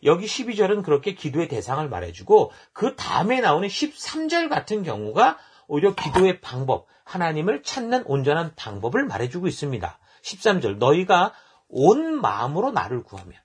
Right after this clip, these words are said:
나를 찾을 것이요 나를 만나리라." 여기 딱 한 가지를 말하죠. 온 마음으로. 그러니까 여러분이 정말 하나님을 찾고 만나려면 온 마음을 다하여 하나님을 찾아야 되는 겁니다.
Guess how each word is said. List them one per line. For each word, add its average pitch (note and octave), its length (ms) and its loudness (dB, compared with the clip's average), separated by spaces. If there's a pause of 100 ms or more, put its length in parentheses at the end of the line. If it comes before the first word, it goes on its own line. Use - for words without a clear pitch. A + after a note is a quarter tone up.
(960)
나를 D#3+ 440 4 (260)
찾을 - 360 -8 (100)
것이요 F3+ 440 -4
나를 B2+ 180 -4
만나리라." F#2 520 -8 (300)
여기 A#3+ 120 2
딱 - 140 -4 (100)
한 D#4+ 80 -2
가지를 D4 300 2
말하죠. B2 320 0 (180)
온 A3+ 400 4
마음으로. A#2 460 -6 (320)
그러니까 C#3+ 220 4
여러분이 A#3 300 4
정말 A#3 300 2
하나님을 C4 440 -4
찾고 A#3+ 260 -12
만나려면 D3+ 720 0 (360)
온 A3+ 380 4
마음을 A3+ 600 2
다하여 C#3+ 520 0 (160)
하나님을 E3 640 -6 (160)
찾아야 F#3 480 -6
되는 D3 240 -4
겁니다. - 340 -8